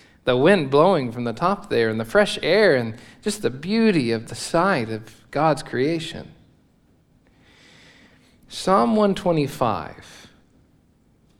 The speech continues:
does not give us a lot of context of why or when it was written. It's more like a little memo, right? Just a little Post-it note that reminds of,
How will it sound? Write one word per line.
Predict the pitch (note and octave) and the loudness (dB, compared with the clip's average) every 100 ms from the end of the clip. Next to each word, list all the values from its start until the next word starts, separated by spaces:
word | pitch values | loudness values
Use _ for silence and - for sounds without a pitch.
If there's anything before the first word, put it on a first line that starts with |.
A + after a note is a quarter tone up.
| _ _ _ - | _ _ _ 0
does | D3+ C#3+ | 0 4
not | E3+ G#3 | 4 4
give | F3+ F3+ | 2 0
us | D3+ | 2
a | |
lot | D#3+ D3 | 4 4
of | B2+ - | 2 -4
context | - C3 A#2+ - E2 - | -2 -2 -2 -6 -8 -8
of | G#2 G#2+ | -10 -4
why | B2 C3 B2+ | 0 2 2
or | A2 | -2
when | G#2 A#2 A2+ | -4 -4 -6
it | |
was | G2+ G#2 | -6 -8
written. | G#2 - G2+ A2 - _ _ _ - - - | -10 -12 -14 -18 -20 _ _ _ -20 -20 -6
It's | D#3 D3+ | 0 4
more | C4+ | 6
like | C#4+ B3 | 6 6
a | |
little | F#3+ F3 | 6 6
memo, | D3 C#3 B2 F#2 G#2+ - - | 4 2 0 -4 -8 -14 2
right? | D3 G#3 | 4 4
Just | F#3 F#3 | 0 2
a | |
little | A#3 A#3 | 4 4
Post-it | - D#3 D3+ D3 | 4 0 0 -4
note | C#3 E3 A3 - - _ _ - - - | -2 -2 -2 -10 -20 _ _ -20 -20 2
that | F#3 | 6
reminds | G3 F#3+ G#3 A3 | 6 6 6 6
of, | G3+ | 4